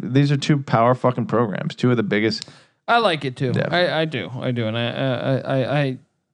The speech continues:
Speaker 2: don't think I have that on my list, but it's right there, right on the outside
Speaker 1: Yeah.
Speaker 2: for me.
Speaker 1: Number fourteen for you. Who you got?
Speaker 2: I got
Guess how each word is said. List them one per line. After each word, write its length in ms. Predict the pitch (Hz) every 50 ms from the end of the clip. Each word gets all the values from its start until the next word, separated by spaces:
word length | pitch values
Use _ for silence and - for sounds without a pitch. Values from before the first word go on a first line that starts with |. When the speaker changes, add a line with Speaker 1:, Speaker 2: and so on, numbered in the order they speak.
| _ _ _ _ -
Speaker 2:
don't 180 | 165 160 156 147
think 140 | 170 143
I 60 | 139 131
have 180 | 139 147 139 139
that 140 | 139 127
on 80 | 127 123
my 140 | 120 117 107
list, 360 | 107 120 123 123 117 - -
but 140 | - 117 110
it's 260 | 98 107 110 - -
right 420 | 139 135 127 131 131 135 135 131 -
there, 260 | - 113 98 110 127
right 480 | - - 123 147 147 147 151 151 151 143
on 120 | 131 123
the 60 | 117 95
outside 460 | 92 98 95 - - - 65 - 127 _ _ _ - 170
Speaker 1:
Yeah. 80 | 165
Speaker 2:
for 80 | - 127
me. 200 | 117 110 120 - _ _ _ _ _ _ _ _ _ _ _ _ _ _ _ -
Speaker 1:
Number 180 | - 143 139 131
fourteen 380 | 123 143 139 123 - 110 101
for 160 | 78 - 62 53
you. 80 | -
Who 120 | - 104 110
you 80 | 117
got? 220 | 101 95 69 62 - - - _ -
Speaker 2:
I 200 | 151 165 196 262
got 400 | 254 277 254 220 190 170 151 143